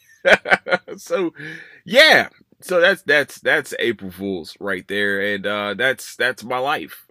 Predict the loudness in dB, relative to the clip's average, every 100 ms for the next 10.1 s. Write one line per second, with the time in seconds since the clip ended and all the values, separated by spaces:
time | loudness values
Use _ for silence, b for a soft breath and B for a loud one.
0 | _ -6 -4 -4 -6 -4 -6 -12 -16 -16
1 | -16 -16 -18 _ B B B -6 0 2
2 | 2 0 -6 2 4 4 0 0 0 -4
3 | _ -6 -6 -10 -20 -18 -6 -4 -4 -4
4 | 0 0 0 -6 -8 -6 -4 -4 -6 -12
5 | _ -6 -6 -6 -4 -4 -4 -8 -12 -14
6 | -16 -18 -16 -12 -12 -12 -14 -10 -10 B
7 | B 0 2 2 -2 -2 -4 -4 -2 -4
8 | -6 -10 -8 -8 -6 -4 -4 -4 -6 -2
9 | -2 -6 b b 2 2 2 2 0 -2
10 | -16